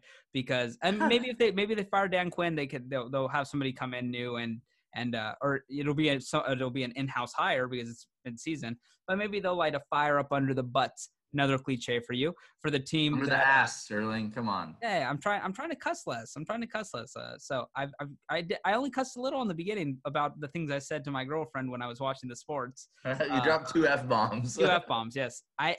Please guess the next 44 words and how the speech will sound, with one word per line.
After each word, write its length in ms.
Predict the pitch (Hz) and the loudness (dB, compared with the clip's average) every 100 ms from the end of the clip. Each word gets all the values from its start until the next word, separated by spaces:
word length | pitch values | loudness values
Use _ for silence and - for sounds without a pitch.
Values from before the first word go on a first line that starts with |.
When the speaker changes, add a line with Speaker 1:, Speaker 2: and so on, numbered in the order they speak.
| - | -2
Speaker 1:
I 80 | 151 | 0
don't 160 | 233 349 | 2 2
think 100 | 339 | 0
I 60 | |
dropped 240 | 254 254 247 | 2 2 2
an 80 | 208 | -2
F-bomb 420 | - - 165 160 | -2 0 0 2
on 80 | 151 | 2
our 80 | 143 | 0
first 240 | 170 160 - | -2 -4 -4
three 140 | 165 | -2
or 60 | 156 | -2
four 200 | 165 160 | -2 -2
ep-, 160 | 190 - | -4 -6
or 80 | 139 | -8
three 240 | 135 160 | -6 -4
episodes 360 | 165 214 175 147 | -4 -6 -8 -8
we 60 | 113 | -10
did 200 | 113 113 | -10 -12
this 200 | 117 - | -14 -14
year. 200 | 110 107 | -14 -12
Speaker 2:
Yeah, 460 | 90 107 - 104 85 | -4 -2 0 -2 -2
I 120 | 87 | 0
Speaker 1:
That's 100 | 117 | 0
Speaker 2:
haven't 80 | 220 | 2
Speaker 1:
impressive, 300 | 127 - 202 | 2 2 4
Speaker 2:
dropped 180 | 170 226 | 4 2
an 80 | 156 | 0
Speaker 1:
isn't 0 | |
it? 140 | 123 | -2
Speaker 2:
F-bomb 160 | - 92 | -8 -14
either. 380 | 113 135 82 85 _ _ _ - | -12 -10 -10 -12 _ _ _ -8
Speaker 1:
Yeah, 260 | 214 240 240 | 0 2 2
you 140 | 233 | 2
don't 100 | 233 | 2
drop 180 | 208 196 | 2 2
many 160 | 165 | 2
F-bombs, 360 | 139 127 123 120 | 0 -2 -4 -2
though. 80 | 120 | -2
I'm 180 | 131 139 | 0 0
a 140 | 135 | -2
habitual 480 | 135 139 151 135 131 | -4 -4 -4 -2 -2
F-bomb 320 | 135 117 117 | -2 -6 -8
dropper. 360 | 117 120 120 | -8 -10 -12